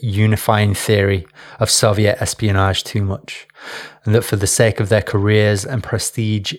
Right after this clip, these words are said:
inside the agency, it was best to go along with his notion that every single Soviet defector since nineteen sixty-one had been a fake, a K G B disinformation op, and above and beyond anything else,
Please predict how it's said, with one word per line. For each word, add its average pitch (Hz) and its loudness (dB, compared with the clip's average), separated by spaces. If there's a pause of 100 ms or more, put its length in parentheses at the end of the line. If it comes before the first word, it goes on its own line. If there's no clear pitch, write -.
inside 101 0
the 104 0
agency, 101 0
it 117 -2
was 113 -2
best 101 0
to - -2
go 104 6
along 101 4
with 98 0
his 107 0
notion 101 0 (380)
that 123 0
every 117 4
single 117 4
Soviet 110 2
defector 110 -2
since - -2
nineteen 104 0
sixty-one 101 0
had 98 0
been 101 -2
a 92 -4
fake, - -2 (300)
a 110 -2
K 117 4
G 104 2
B 104 2
disinformation 107 -2
op, - -8 (440)
and 101 0
above 113 4
and 123 6
beyond 110 4
anything 107 2
else, 107 -2